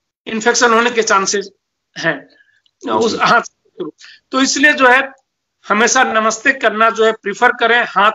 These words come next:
Speaker 1: न मिलाएं जब तक कोविड का season है। ये सब छोटी-छोटी सावधानियां, overcrowded place को आप बचें, अम, unnecessarily अगर जरूरत ना हो तो न जाएं। इन सब चीजों से जो है हम बहुत हद तक अपने आप को बचा सकते हैं,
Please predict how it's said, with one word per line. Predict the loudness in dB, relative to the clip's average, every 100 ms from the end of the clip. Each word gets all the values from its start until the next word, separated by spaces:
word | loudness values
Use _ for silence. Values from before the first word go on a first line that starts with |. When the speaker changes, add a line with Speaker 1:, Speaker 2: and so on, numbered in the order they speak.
| -4
Speaker 1:
न | -6 -2
मिलाएं | 0 0
जब | 0 -2 -2
तक | -2 -2
कोविड | -2 -2
का | -4
season | -4 -6 -8
है। | -12 -18 -20 _
ये | -2 0
सब | -2 -2
छोटी-छोटी | -4 -2 -6 -6 -4
सावधानियां, | 0 0 0 -2 -2 -4 _ _ 2
overcrowded | 2 2 2 2 0 -2
place | -2 -2 -2
को | -2 0
आप | 0 -4 -4
बचें, | -4 -2 -6 -6 _ -20 _ 0
अम, | 0 2 0
unnecessarily | 0 0 -2 -2 0
अगर | 0 2
जरूरत | 2 2 0
ना | 0
हो | 0 0 -8 _ _ -8
तो |
न | -2 0 2
जाएं। | 2 0 -4 _ _ _ -8
इन | -4
सब | 0 0 0
चीजों | -8 -10 -4 -2 -2
से | -2 -2 -2
जो | 0
है | 0 0 -2
हम | -4 -2 -4
बहुत | -6 -4 -4 -2
हद | -4 -2
तक | -6 -2
अपने | -4 0 2
आप | 2 0
को |
बचा | -4 0 0
सकते | 0 -6 -8 -6
हैं, | -6